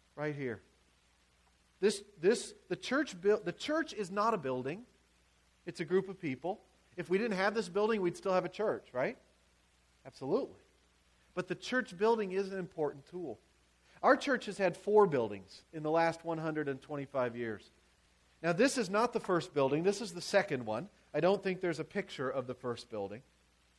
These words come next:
The first building was built in the first year of the church, eighteen ninety-two. B. Johnson, in, uh, the his-, in our church history book, writes, "Mister Lansing Snyder donated an acre of ground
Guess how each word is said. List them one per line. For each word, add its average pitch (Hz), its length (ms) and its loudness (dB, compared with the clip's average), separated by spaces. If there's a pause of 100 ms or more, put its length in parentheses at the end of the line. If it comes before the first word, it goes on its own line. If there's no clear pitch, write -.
(600)
The 190 60 2
first 269 380 4
building 202 380 6
was 185 160 2
built 190 340 4
in 180 60 -4
the 180 80 -4
first 226 360 0
year 190 120 2
of 185 80 0
the 196 80 -2
church, 196 520 0
eighteen 175 520 -6 (260)
ninety-two. 160 680 2 (560)
B. 214 180 2
Johnson, 190 640 2
in, 160 400 -4 (100)
uh, 135 300 2 (140)
the 147 100 -2
his-, 175 360 -6
in 151 120 -4
our 147 100 0
church 180 300 -4
history 180 340 0
book, 131 300 0
writes, 139 400 2 (340)
"Mister 247 380 2
Lansing 190 460 -2
Snyder 151 500 0
donated 175 520 2
an 156 160 -2
acre 220 320 0
of 175 140 0
ground 131 480 -2